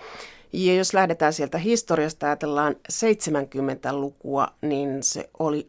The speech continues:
aika pönäkkää vielä silloin. Ja Helsingin Sanomissakin Lauri Helve oli henkilö, joka kirjoitti sekä juoruja ja asiaa, sai paheksuntaa, mutta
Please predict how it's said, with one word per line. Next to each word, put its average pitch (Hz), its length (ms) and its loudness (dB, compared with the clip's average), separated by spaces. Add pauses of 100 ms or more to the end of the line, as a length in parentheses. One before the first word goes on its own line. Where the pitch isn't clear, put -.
aika 147 260 0
pönäkkää 156 1000 0
vielä 143 260 0
silloin. 147 840 0
Ja 147 120 -2
Helsingin 165 480 0
Sanomissakin 147 880 -4 (520)
Lauri 156 340 4
Helve 151 460 -2
oli 156 380 2
henkilö, 151 480 0 (200)
joka 151 520 2 (100)
kirjoitti 147 680 -2
sekä - 500 0
juoruja 143 580 2 (140)
ja 147 220 2 (100)
asiaa, 131 580 0
sai 160 240 4
paheksuntaa, 147 920 -2
mutta - 400 -4